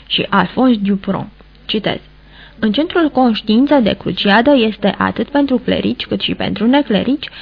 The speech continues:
datoria de a elibera Ierusalimul. Într-o cruciadă se exprimă cel mai puternic ideea unei duble împliniri, a vremilor și a spațiului omenesc.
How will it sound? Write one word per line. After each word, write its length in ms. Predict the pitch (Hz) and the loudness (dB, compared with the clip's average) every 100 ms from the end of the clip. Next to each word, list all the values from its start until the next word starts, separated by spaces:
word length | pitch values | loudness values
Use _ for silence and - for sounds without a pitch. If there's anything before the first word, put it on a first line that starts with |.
| - | -8
datoria 540 | - 277 240 220 320 320 | -2 0 0 0 2 4
de 60 | 294 | 4
a 200 | 277 254 | 4 4
elibera 480 | 220 202 185 226 247 | 2 2 4 4 4
Ierusalimul. 720 | 214 196 196 175 185 196 - - _ 247 | 2 0 -2 -4 -4 -6 -10 -14 _ 0
Într-o 260 | 247 226 | 2 2
cruciadă 540 | 202 185 185 247 285 330 320 | 0 0 0 2 2 2 2
se 60 | |
exprimă 440 | 254 196 285 311 285 | 0 0 -2 0 2
cel 140 | 269 277 | 0 2
mai 200 | 240 202 | 2 0
puternic 500 | - 254 294 277 233 | -2 -2 0 -2 0
ideea 300 | 214 302 302 | 0 2 0
unei 240 | 269 226 | 0 0
duble 280 | 196 254 285 | 0 0 2
împliniri, 540 | 269 247 240 208 - | 2 0 0 0 -2
a 160 | - 185 | 0 2
vremilor 580 | 175 185 233 294 311 294 | 2 2 2 2 0 0
și 120 | 294 | -2
a 120 | 262 | -4
spațiului 480 | - 277 269 240 233 | -2 -4 -2 -2 -2
omenesc. 520 | - 202 190 180 - | 0 2 2 0 -6